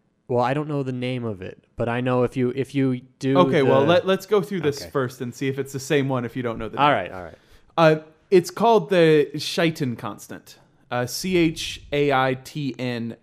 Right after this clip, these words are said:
Speaker 2: constant. It's also known as the halting probability. It's a real number that represents the probability that a randomly chosen program will halt. Hence why it's non-computable.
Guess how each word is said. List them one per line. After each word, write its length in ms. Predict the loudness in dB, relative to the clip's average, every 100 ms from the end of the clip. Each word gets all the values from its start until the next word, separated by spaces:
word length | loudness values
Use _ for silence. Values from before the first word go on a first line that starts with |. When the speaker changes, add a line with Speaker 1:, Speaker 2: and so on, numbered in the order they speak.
| _
Speaker 2:
constant. 420 | -8 -8 -6 -10 -10 -20 _
It's 100 | 2
also 200 | 2 4
known 180 | 0 -2
as 120 | -2
the 80 | -6
halting 540 | -6 -2 -2 -2 -4
probability. 880 | -4 -4 -2 -4 -6 -8 -8 -12 -14 -18 _ _ _ _
It's 100 | 0
a 60 | 2
real 260 | 4 2
number 420 | 2 0 2 2
that 320 | 2 2 0 2
represents 500 | 0 0 -6 -6 -8
the 40 |
probability 720 | -4 -2 -2 0 0 0 -2 -2
that 140 | -2
a 60 | -2
randomly 560 | -2 -2 -2 -2 -4
chosen 460 | -4 -2 -2 -2 -8
program 680 | -4 -2 -2 -2 -4 -4 -6 -12
will 400 | -10 -4 -2 -4
halt. 520 | -8 -10 -10 -10 -16 -20 _ _ _ _ _ _ _ _ _ _ _ _ _ _ _ _ _ _
Hence 460 | -8 -4 -4 -6 -4
why 640 | 2 2 2 2 0 -2 -2
it's 240 | -4 -2
non-computable. 1080 | -2 -2 -2 -6 -8 -8 -2 -2 -2 -6